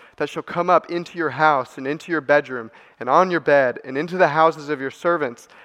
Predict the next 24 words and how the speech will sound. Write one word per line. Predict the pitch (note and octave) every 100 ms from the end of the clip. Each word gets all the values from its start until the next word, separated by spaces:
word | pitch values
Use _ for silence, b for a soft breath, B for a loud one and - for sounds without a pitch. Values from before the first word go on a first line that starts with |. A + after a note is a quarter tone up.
| B
and | C3+ C3+
your | C#3
people | E3+ F3+ C3 A2 _ b b
and | C3
into | F3 F3+
your | G3 F#3
ovens | F3 D#3+ C#3 B2
and | C3
your | C#3
kneading | C#3+ E3 F3 C#3+
bowls. | B2 A#2 A2 - _ _ _ _ _
The | C3+
frogs | - D#3 E3+ E3+
shall | - C#3
come | - E3+ E3 -
up | D#3 -
on | D3 D3+ D3
you | C#3+ D#3+ D#3+ -
and | C#3 -
on | C#3+ C3+ C#3
your | C3+
people | - D3 - B2+ - B B
and | D3
on | C#3